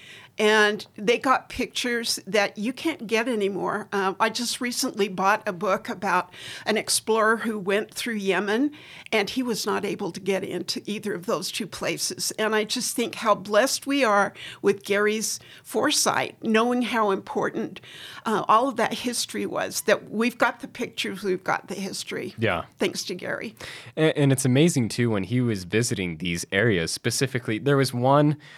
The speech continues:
Speaker 2: zone, I, I only remember it being called the Forbidden Zone. And I think it was Queen of Sheba's territory or something like that. I, I can't remember exactly. But my dad was doing some research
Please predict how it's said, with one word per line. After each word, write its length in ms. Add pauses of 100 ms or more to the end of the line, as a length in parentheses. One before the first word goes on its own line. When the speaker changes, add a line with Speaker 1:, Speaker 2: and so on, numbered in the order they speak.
(220)
Speaker 2:
zone, 640
I, 160 (260)
I 140
only 180
remember 400
it 120
being 200
called 240
the 60
Forbidden 520
Zone. 360 (100)
And 120
I 60
think 220
it 60
was 140
Queen 320
of 80
Sheba's 640
territory 640
or 40
something 360
like 160
that. 240
I, 180
I 40
can't 220
remember 280
exactly. 640 (520)
But 280
my 140
dad 320
was 200
doing 260
some 260
research 540